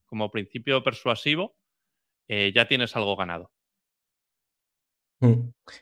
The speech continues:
Speaker 2: Sí, la verdad es muy interesante. Yo creo que más de uno estará tomando nota para, para intentar a ver si puede captar leads, ¿no? Sí, sobre todo en lo que tú dices,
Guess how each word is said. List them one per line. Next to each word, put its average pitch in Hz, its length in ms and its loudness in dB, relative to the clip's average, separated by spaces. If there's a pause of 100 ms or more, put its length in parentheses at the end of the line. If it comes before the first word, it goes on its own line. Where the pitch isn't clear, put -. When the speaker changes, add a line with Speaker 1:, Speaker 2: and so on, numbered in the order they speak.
Speaker 2:
Sí, 113 160 8
la 92 120 4
verdad 92 200 2
es - 340 -4
muy 113 200 6
interesante. 113 560 4
Yo 90 140 2
creo 95 220 4
que 90 380 4
más 98 220 2
de 92 100 4
uno 98 360 4
estará 92 500 2
tomando 95 440 2
nota 104 400 4
para, 78 640 -2 (480)
para 87 160 4
intentar 85 400 0
a 90 120 2
ver 92 300 0
si - 220 -4
puede 90 380 2
captar 90 500 -2 (200)
leads, 104 340 -4
¿no? 123 160 4
Sí, - 240 4
sobre 80 240 0
todo 95 260 2
en 87 300 -4
lo 90 140 -2
que 80 80 -2
tú 90 80 -4
dices, 92 520 -2